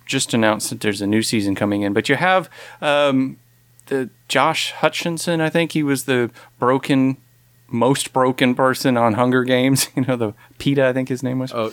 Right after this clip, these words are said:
Speaker 2: oh,
Speaker 1: Anyway.
Speaker 2: yeah, yeah.
Speaker 1: So he's a janitor at this research facility, and he finishes this video game.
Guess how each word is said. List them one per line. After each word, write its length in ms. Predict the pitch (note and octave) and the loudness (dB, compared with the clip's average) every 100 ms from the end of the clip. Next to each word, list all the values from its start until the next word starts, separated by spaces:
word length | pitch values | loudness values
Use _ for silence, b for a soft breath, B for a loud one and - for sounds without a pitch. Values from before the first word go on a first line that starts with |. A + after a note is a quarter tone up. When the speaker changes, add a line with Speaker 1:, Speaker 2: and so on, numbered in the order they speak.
| B2+ | -2
Speaker 2:
oh, 120 | C3+ | 0
Speaker 1:
Anyway. 320 | D3 C3+ A#2 A2+ B | 2 2 2 -2 B
Speaker 2:
yeah, 60 | - | -16
yeah. 80 | F2+ - _ b b b | -16 -18 _ b b b
Speaker 1:
So 400 | - - C#3+ C3 | -8 0 0 0
he's 180 | - F3+ | 0 0
a 60 | E3+ | 0
janitor 480 | C#3 D3+ D#3 D3 C3+ | 2 2 4 4 2
at 160 | B2+ | 2
this 320 | C3+ B2 - | 0 -2 0
research 400 | B2 A#2+ B2+ A#2 | 0 2 0 0
facility, 580 | - A#2 B2 A2+ A2 A2 | -4 -2 2 2 2 0
and 80 | G#2+ | -2
he 40 | G#2 | -4
finishes 440 | - D#3 C3+ A#2+ | 0 0 2 0
this 160 | B2 G#2+ | 0 0
video 340 | B2 B2 A2+ | 2 4 2
game. 400 | A2 A2 A2 G#2+ | 2 2 2 0